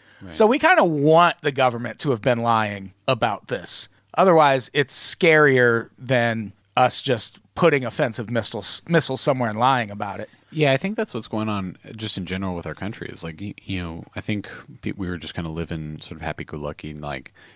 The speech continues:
Speaker 1: not knowing all the things that our government was lying to us about. And now we just kinda have a dumb person in office who's a little bit more upfront with
Speaker 2: Yeah.
Speaker 1: his lying, and that, and that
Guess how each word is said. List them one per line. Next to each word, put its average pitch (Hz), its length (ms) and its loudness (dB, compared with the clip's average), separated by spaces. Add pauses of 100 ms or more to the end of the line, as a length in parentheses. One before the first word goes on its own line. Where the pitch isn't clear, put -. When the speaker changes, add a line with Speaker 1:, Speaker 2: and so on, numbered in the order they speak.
(140)
Speaker 1:
not 85 280 -4
knowing 78 300 -8
all 76 160 -6
the 76 120 -8
things 73 260 -12
that 73 120 -6
our 71 60 -6
government 71 360 -8
was 71 160 -10
lying 69 240 -8
to 85 100 -6
us 82 140 -4
about. 101 300 -2 (220)
And 90 120 -8
now 82 480 -4
we 82 120 -10
just 78 200 -10
kinda 80 180 -8
have 76 160 -12
a 78 40 -8
dumb 80 240 -6
person 76 420 -10
in 71 120 -12
office 69 440 -10
who's 73 200 -14
a 71 40 -16
little 73 240 -12
bit - 140 -12
more 71 460 -8
upfront 80 680 -8 (260)
with 76 360 -6
Speaker 2:
Yeah. 147 300 0 (280)
Speaker 1:
his - 280 -14
lying, 85 520 -10
and 76 180 -12
that, 76 180 -10
and 78 200 -14
that 69 180 -8